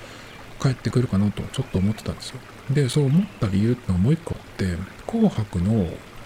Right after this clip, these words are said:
曲っていうのがもう今発表されていて、その、ひなくりの前にね。で、日向坂が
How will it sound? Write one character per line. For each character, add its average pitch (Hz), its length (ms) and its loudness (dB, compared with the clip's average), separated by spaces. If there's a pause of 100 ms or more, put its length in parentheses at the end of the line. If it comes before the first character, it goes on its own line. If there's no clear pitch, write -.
(260)
曲 110 220 2
っ - 20 -2
て - 120 -2
い - 40 2
う - 20 2
の 90 60 0
が 90 80 0
も 104 140 4
う 110 40 4
今 95 180 4 (640)
発 - 280 -2
表 101 240 2
さ - 180 0
れ 107 100 2
て 107 440 2 (320)
い 113 100 2
て、 120 200 4
そ 104 100 0
の、 92 240 2 (500)
ひ 117 60 4
な 110 100 6
く 110 120 0
り 107 80 4
の 98 100 4
前 101 200 4
に 80 120 -4
ね。 98 100 -4 (2000)
で、 135 180 6
日 117 160 0
向 135 100 6
坂 165 240 4 (680)
が 135 300 2